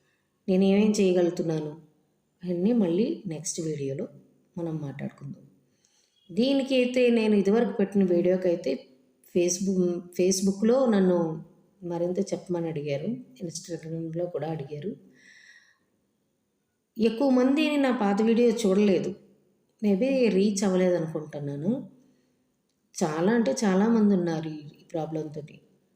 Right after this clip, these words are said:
మనందరం ఒక గ్రూప్గా ఉండి, ఒకరి కష్ట సుఖాలు ఒకరం పంచుకొని, మోటివేషన్గా ఒకరికొకరు ధైర్యంగా ఒక గ్రూప్ ఏర్పడి మంచి చెడ్డ మాట్లాడుకుంటే బాగుంటుందని నా ఐడియా. కామెంట్ చేసి చెప్పండి,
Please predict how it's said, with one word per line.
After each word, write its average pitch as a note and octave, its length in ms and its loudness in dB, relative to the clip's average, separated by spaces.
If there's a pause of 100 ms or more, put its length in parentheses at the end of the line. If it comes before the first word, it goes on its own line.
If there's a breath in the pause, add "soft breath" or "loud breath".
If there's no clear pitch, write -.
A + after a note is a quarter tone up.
(440)
మనందరం E3+ 680 0
ఒక F#3 300 -4
గ్రూప్గా E3 440 -2
ఉండి, F3+ 240 -2
ఒకరి F#3+ 260 -2
కష్ట D#3+ 280 -8
సుఖాలు E3 400 -6
ఒకరం D#3+ 300 -8
పంచుకొని, D#3+ 560 -6
మోటివేషన్గా F3+ 920 0 (160)
ఒకరికొకరు D3 560 -10 (200)
ధైర్యంగా D#3+ 540 -6 (800)
ఒక F3 180 -4
గ్రూప్ D#3+ 360 -4
ఏర్పడి E3 560 -4 (240)
మంచి E3+ 320 -6
చెడ్డ E3+ 140 -4
మాట్లాడుకుంటే D#3+ 640 -6
బాగుంటుందని D#3+ 680 -10 (440)
నా E3 480 -8 (680)
ఐడియా. D#3+ 400 -4 (1400 loud breath)
కామెంట్ B3+ 460 0
చేసి B3+ 200 -2
చెప్పండి, A#3 480 0